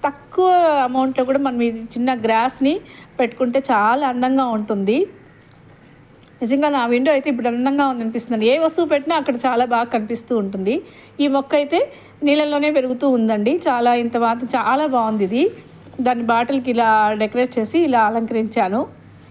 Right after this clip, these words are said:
ఎలా ఉందండి వీడియో? నచ్చితే తప్పకుండా సబ్స్క్రైబ్ చేసి, షేర్ చేసి, కామెంట్స్ పెట్టండి.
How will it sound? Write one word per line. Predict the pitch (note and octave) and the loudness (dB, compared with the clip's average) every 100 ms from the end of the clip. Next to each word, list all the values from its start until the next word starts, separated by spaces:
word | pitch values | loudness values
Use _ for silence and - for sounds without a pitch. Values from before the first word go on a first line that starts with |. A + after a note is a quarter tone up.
| - | -2
ఎలా | A#3+ D4 | 0 2
ఉందండి | D4+ C#4 C#4 B3+ B3 | 2 0 0 0 0
వీడియో? | A3 A3+ A#3 D4+ - - - - - | 2 2 2 0 -4 -20 -20 -20 -6
నచ్చితే | A#3 A#3+ - D4 D4 C#4+ C#4+ - - - B3+ | -2 -2 0 -4 0 0 0 -10 -20 -10 -6
తప్పకుండా | A3+ - - E4+ E4 C#4 B3 A3+ A3 - | -6 -6 -4 -4 0 0 2 0 -2 -8
సబ్స్క్రైబ్ | B3+ - - C4 C4 A#3 | -8 -6 -2 -2 -2 -4
చేసి, | A3 A3+ G3+ - - - - - | -2 -4 -6 -10 -18 -20 -8 0
షేర్ | A#3 C4 - | 2 0 -2
చేసి, | A3+ G#3 A3 G3+ C4+ - - - A#3+ | -4 -2 -2 -4 -6 -18 -20 -10 -4
కామెంట్స్ | A#3 B3 B3+ A3+ | -2 -2 -4 -6
పెట్టండి. | F#3+ G#3 G3 G#3+ | -4 -4 -2 -2